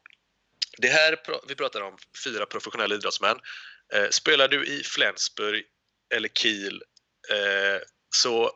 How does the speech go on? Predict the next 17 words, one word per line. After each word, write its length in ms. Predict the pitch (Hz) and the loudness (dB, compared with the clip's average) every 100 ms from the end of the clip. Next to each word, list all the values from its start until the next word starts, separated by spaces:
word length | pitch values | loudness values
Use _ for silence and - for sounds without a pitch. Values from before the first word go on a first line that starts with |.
| _ | _
har 240 | - 131 117 | -2 2 2
du, 480 | 113 107 104 104 104 | 2 -2 -4 -8 -4
du 120 | 151 | 0
har 140 | 175 | 2
i 60 | 175 | 2
snitt 440 | - 180 165 - | 2 -2 -6 -6
match, 480 | 156 143 - - - 165 | -2 0 2 2 2 0
jag 120 | 160 | -2
tror 560 | 175 190 208 196 160 | -2 -2 -2 -8 -6
ungefär 380 | 160 151 - 165 | -6 -4 -2 -2
var 120 | 147 | -2
tredje 460 | 147 - 160 139 135 | -4 0 0 2 2
dag 300 | 143 143 87 - - - - - 127 | 4 4 2 -4 -16 -18 -18 -6 -4
under 180 | 117 | 2
en 140 | 113 110 | 2 2
säsong. 400 | 113 - 95 - - - - - - | 2 2 -2 -6 -16 -16 -16 -18 -10
Eh, 80 | - | 0